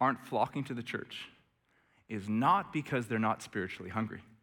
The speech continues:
It's not even because they don't believe what we believe." You know what it is? They don't think the church really believes what the church says it believes. You know why? 'Cause they don't see it.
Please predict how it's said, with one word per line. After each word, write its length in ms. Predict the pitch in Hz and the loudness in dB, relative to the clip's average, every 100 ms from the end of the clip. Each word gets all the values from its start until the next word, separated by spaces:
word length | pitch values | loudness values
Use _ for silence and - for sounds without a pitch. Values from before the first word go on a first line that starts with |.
| _ _ _ _ _ - - _ - | _ _ _ _ _ -20 -20 _ -10
It's 240 | 131 - | -8 -4
not 400 | 131 135 214 240 | -2 0 2 2
even 320 | 196 190 190 | 2 2 2
because 400 | 170 - 139 127 | 0 0 0 0
they 100 | 123 | 0
don't 220 | 131 135 | 0 0
believe 360 | 127 117 127 123 | 0 0 2 0
what 120 | 113 | -2
we 140 | 113 110 | -2 -4
believe." 440 | 104 113 107 101 | -2 -2 -2 -2
You 60 | 113 | 0
know 100 | 135 | 0
what 120 | 143 | 2
it 60 | 113 | 0
is? 280 | 165 185 - - - - | -2 -4 -12 -20 -20 -12
They 260 | 104 120 156 | -2 2 4
don't 180 | 139 | 2
think 400 | - 98 95 - - - - | 0 -4 -4 -8 -20 -16 -12
the 80 | |
church 380 | 90 - 156 127 | -6 0 0 0
really 180 | 107 101 | -2 -2
believes 520 | 95 98 101 95 - | -4 -4 -2 -4 -6
what 120 | 104 | -10
the 60 | 98 | -8
church 280 | - 104 - | -6 -6 -4
says 480 | - 101 85 - - _ - | 0 0 0 -8 -14 _ -18
it 100 | 98 | -12
believes. 400 | 101 90 85 - - _ _ _ _ _ _ _ _ - | -8 -8 -10 -16 -20 _ _ _ _ _ _ _ _ -4
You 60 | |
know 80 | 120 | 0
why? 260 | 104 113 147 - - | 2 0 -2 -10 -10
'Cause 180 | - 117 | -6 -4
they 80 | 104 | -4
don't 200 | 95 95 | -6 -10
see 320 | - 117 95 | -10 -6 -6
it. 160 | 85 | -8